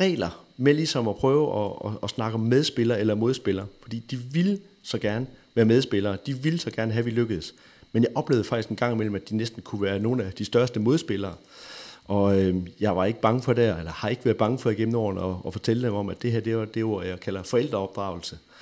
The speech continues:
Så det er simpelthen, øh, forældreopdragelse har simpelthen været en del af min træner, øh, filosofi, øh, når jeg har trænet de der, øh, ja, de her U tolv, U fjorten, U seksten årgange. Så, øhm, så det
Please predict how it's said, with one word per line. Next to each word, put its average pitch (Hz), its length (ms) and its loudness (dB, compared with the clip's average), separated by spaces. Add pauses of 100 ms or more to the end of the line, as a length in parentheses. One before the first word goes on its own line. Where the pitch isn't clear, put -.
(300)
Så - 120 -6
det 123 160 4
er 131 40 4
simpelthen, 123 420 2
øh, 101 180 2
forældreopdragelse 110 760 0
har 101 80 -2
simpelthen 117 300 0
været 107 100 0
en 107 80 -4
del 127 160 -2
af 101 60 -4
min 113 360 -2
træner, 113 380 2 (160)
øh, 95 280 0
filosofi, 107 640 -2 (480)
øh, 101 160 2
når 104 100 6
jeg 107 140 6
har 117 80 0
trænet 113 400 0
de 107 60 -2
der, 92 360 0
øh, 87 360 0 (240)
ja, - 60 -14 (260)
de 101 100 -6
her 92 240 -2 (600)
U 104 100 -6
tolv, 107 240 0
U 92 60 -2
fjorten, 101 340 -4
U 92 60 -6
seksten 90 560 -6
årgange. 87 420 -6 (140)
Så, - 180 -10
øhm, 85 440 -10 (140)
så - 60 -10
det 170 340 -6